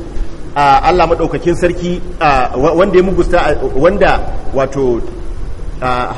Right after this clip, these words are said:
hadisin ya kwanta mu. Amma dai wannan shine, a, a, a, fatuwar malamai akan wannan. Akwai waɗanda suka ce, kaulin Shafi'i ne, Imam Shafi'i ne yake cewa idan mutum ya yi ridda,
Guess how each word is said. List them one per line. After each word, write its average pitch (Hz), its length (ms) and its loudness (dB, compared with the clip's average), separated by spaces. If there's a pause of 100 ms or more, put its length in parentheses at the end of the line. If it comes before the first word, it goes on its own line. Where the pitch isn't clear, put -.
(140)
hadisin 170 320 -4
ya 160 80 4
kwanta 143 360 0
mu. 123 100 -4 (260)
Amma - 180 2
dai 208 140 4
wannan 214 260 2
shine, 180 460 2 (180)
a, 120 460 -2 (400)
a, 120 80 0 (520)
a, 123 200 -2
fatuwar 151 240 2
malamai 147 400 0
akan 151 240 0
wannan. 160 280 0 (300)
Akwai 202 300 4
waɗanda 190 240 0
suka 175 220 0
ce, 151 180 -2 (320)
kaulin 202 240 4
Shafi'i 147 420 -2
ne, 110 160 0
Imam 165 280 0
Shafi'i 160 460 -2
ne 120 120 -4 (400)
yake 160 240 -2
cewa 156 280 2
idan 151 200 2
mutum 180 240 -2
ya 156 80 0
yi 165 80 2
ridda, 160 360 0